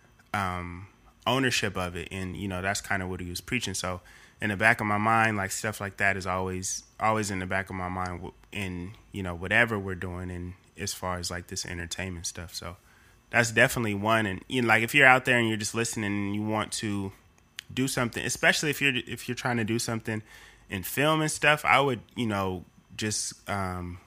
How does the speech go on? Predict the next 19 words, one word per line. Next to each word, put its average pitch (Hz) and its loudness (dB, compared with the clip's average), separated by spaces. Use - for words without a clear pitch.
YouTube 104 -4
Tyler 107 2
Perry 107 2
and 95 -2
look 120 0
up, 120 0
um, 95 0
look 131 -4
up 127 0
any 123 4
interview 117 0
that 101 0
he's 95 -4
done 104 -2
on 98 -2
this 95 -4
recent 104 -4
press 104 -4
fr-, - -8